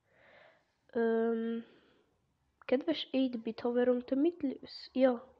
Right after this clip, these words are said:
jó, oké, most már csak elkezdtem hülyének nézni, hogy Packer elkezd lőni random,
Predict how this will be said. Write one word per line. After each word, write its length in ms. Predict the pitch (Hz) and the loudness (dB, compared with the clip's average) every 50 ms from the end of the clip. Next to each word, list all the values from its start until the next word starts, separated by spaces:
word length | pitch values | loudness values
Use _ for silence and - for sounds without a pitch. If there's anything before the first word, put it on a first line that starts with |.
| _ _ | _ _
jó, 160 | - 262 240 - - - | 0 0 0 -2 -4 -8
oké, 240 | - 240 - 254 240 | -8 -4 -4 -4 -4
most 220 | 226 226 - - | -4 -6 -6 -4
már 220 | 254 247 240 233 - - - - - - - _ _ _ | -2 -2 -2 -4 -6 -14 -20 -20 -20 -20 -20 _ _ _
csak 200 | - - - 285 | -10 -6 -4 -2
elkezdtem 480 | 277 269 - 247 226 - - 247 233 226 | -2 -2 -2 -4 -4 -4 -4 -4 -2 0
hülyének 520 | - 254 240 233 226 220 226 226 226 - | 0 2 4 4 4 4 2 -2 -4 -2
nézni, 380 | - 240 240 233 226 233 240 240 | -2 0 0 0 0 -2 -2 -2
hogy 400 | 226 240 233 233 233 - 349 - _ _ _ _ _ _ | 0 0 -2 -2 -4 -10 -20 -20 _ _ _ _ _ _
Packer 420 | - 240 240 - - 247 240 240 - - | -6 -6 -4 -2 -2 -2 -2 -4 -8 -8
elkezd 380 | - 254 247 - 269 240 240 - | -6 -6 -2 -2 -2 -2 0 2
lőni 380 | 247 254 247 240 240 233 226 233 | 4 4 4 4 4 2 0 0
random, 580 | - 247 254 240 240 226 226 220 220 220 214 | 0 0 0 0 0 -2 -2 -2 -4 -4 -8